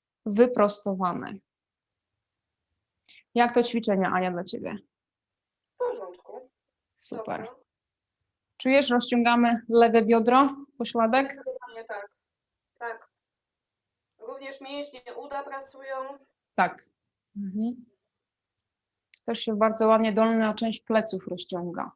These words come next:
Speaker 1: No i właśnie jak ści-, mamy ściągnięte, uaktywnione mięśnie naszych łopatek dookoła i pomiędzy, to rozciągamy też właśnie klatkę piersiową znowu.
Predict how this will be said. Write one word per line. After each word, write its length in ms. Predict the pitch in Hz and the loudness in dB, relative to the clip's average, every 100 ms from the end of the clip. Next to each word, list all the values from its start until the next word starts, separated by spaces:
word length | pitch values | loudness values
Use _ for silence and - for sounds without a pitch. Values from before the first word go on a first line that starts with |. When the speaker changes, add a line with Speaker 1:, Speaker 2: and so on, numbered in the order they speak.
| _ _ _ - | _ _ _ -4
Speaker 1:
No 180 | 277 320 | -2 0
i 340 | 330 320 302 | -2 -2 -2
właśnie 380 | 214 - 214 214 | 0 0 0 0
jak 100 | 214 | -2
ści-, 200 | - 220 220 | -6 -6 2
mamy 240 | 226 226 | 4 4
ściągnięte, 580 | - 247 254 262 269 220 | 2 2 4 4 4 2
uaktywnione 680 | 226 226 - 226 233 214 214 _ _ _ _ _ | 0 0 -2 0 2 0 -4 _ _ _ _ _
mięśnie 760 | 220 233 240 240 - 208 202 226 | 0 6 6 4 0 -2 0 2
naszych 380 | 233 208 - 214 | 0 -2 -6 -6
łopatek 840 | 208 202 214 202 214 247 247 - _ - | -4 0 0 0 0 0 -2 -16 _ -6
dookoła 580 | 202 196 196 208 196 196 | 0 0 2 2 4 4
i 40 | |
pomiędzy, 600 | 196 202 196 196 220 277 - _ _ _ _ | 0 0 0 0 0 0 -2 _ _ _ _
to 140 | 226 | 0
rozciągamy 580 | 220 220 208 202 202 196 | 2 2 0 0 0 0
też 420 | 196 190 - - _ _ _ _ _ _ | -2 -4 -6 -10 _ _ _ _ _ _
właśnie 320 | 190 196 196 | -10 -8 -10
klatkę 360 | - 180 175 196 | -6 -6 -6 -8
piersiową 600 | 190 185 - 190 185 185 | -8 -8 -8 -6 -6 -8
znowu. 440 | 180 - - - | -10 -12 -12 -14